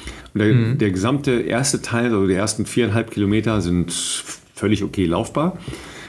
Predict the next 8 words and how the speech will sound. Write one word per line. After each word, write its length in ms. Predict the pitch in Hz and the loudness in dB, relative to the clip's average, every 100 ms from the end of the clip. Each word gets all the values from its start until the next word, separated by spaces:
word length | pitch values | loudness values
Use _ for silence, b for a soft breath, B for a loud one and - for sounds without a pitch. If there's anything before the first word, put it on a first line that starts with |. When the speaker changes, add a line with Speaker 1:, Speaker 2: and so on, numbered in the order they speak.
| B | B
Speaker 1:
Danach 300 | 101 110 123 | -2 0 2
ist 100 | 117 | 2
es 120 | 90 | 2
wirklich 260 | 107 110 - | 2 0 -2
steil, 340 | - 76 - - - - - | -2 -2 -4 -10 -20 -12 -2
ne? 240 | 85 123 B B B B B B _ | 0 0 B B B B B B _
Und, 460 | 107 101 98 95 - | 0 2 2 -2 -4
ähm, 600 | 101 95 95 95 92 90 | 0 2 2 2 0 -4